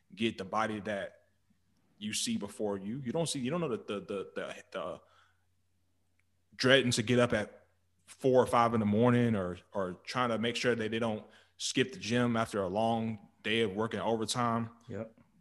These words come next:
Speaker 1: You know, they've probably had to suffer through a lot and sacrifice a lot and not have as, uh,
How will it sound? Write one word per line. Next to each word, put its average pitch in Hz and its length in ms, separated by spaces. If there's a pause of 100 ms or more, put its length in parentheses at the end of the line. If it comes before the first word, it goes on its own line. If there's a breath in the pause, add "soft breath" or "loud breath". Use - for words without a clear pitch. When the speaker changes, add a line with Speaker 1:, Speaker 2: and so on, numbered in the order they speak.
Speaker 1:
You 131 100
know, 107 340 (160)
they've 139 260
probably 131 300
had 123 140
to 110 60
suffer 131 300
through 117 240
a - 40
lot 127 280
and 110 80
sacrifice 127 480
a 104 40
lot 104 380 (680)
and 104 300 (180)
not 117 280
have 131 360
as, 113 640
uh, 101 340